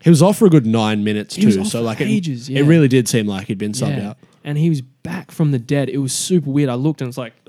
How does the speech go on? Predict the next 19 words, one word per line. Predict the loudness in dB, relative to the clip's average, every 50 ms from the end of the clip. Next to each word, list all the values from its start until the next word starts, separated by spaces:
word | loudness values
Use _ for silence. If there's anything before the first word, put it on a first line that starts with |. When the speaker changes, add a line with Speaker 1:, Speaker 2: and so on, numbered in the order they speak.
| -18 -12
Speaker 1:
That's | -8 -6 -6 0 0
him. | 0 0 0 -6
That's | -8 -8 -6 -4
Laird. | -2 0 4 4
Speaker 2:
those | 6 4 4
fluoro | 2 2 6 6 8 8 8 6 4 4 2
<laughs> |
boots | 2 2 2 2 2 -2
are | -2
back | -2 0 -2 -2 0 0
on | 0 0
the | 0
ground. | 0 0 0 0 0 0 0 0
He's | -2 -2
running | -2 -2 0 0 0 0
around. | -2 -2 -4 -4 -6 -6 -8 -12 _ -20 -20 -20 _ _ _
What | -2 2 2
is | 2 2
going | 2 0 2 2 2 2 -2 -4